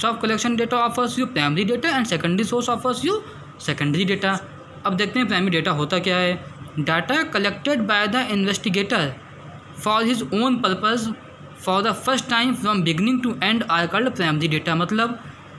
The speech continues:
वो डा-, डेटा जो इन्वेस्टिगेटर, जैसे हम इन्वेस्टिगेटर हैं, वो डेटा जो हमने अपने प-, ओन पर्पस के लिए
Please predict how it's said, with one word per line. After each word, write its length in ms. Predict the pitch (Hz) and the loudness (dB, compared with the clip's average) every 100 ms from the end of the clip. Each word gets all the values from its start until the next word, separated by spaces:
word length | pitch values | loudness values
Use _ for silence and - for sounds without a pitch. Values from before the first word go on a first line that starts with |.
| - - | -12 -8
वो 300 | 143 202 311 | -2 0 2
डा-, 400 | 220 175 175 - | 4 2 0 0
डेटा 420 | 175 175 214 262 | 0 2 2 2
जो 280 | 214 160 254 | 2 2 0
इन्वेस्टिगेटर, 760 | 254 185 185 208 214 185 190 208 | 2 2 2 0 0 2 2 0
जैसे 220 | 180 196 | 0 0
हम 180 | 185 190 | 0 2
इन्वेस्टिगेटर 580 | 190 185 208 180 180 185 | 2 0 0 0 2 2
हैं, 440 | 147 135 - - - - - | 2 0 -4 -14 -16 -14 -8
वो 220 | 156 254 | -2 0
डेटा 480 | 285 233 - 240 269 | 2 0 0 0 2
जो 140 | 220 226 | 2 0
हमने 580 | 175 180 196 226 143 - - - - - - | 0 2 2 2 0 -4 -12 -16 -18 -10 -4
अपने 400 | 220 220 247 302 | -2 0 2 2
प-, 500 | 294 214 190 190 - | 0 0 -2 -2 -4
ओन 220 | 202 254 277 | 0 2 2
पर्पस 400 | 233 220 233 - | 2 0 0 0
के 140 | 233 | 0
लिए 460 | 220 202 240 294 | 2 2 2 0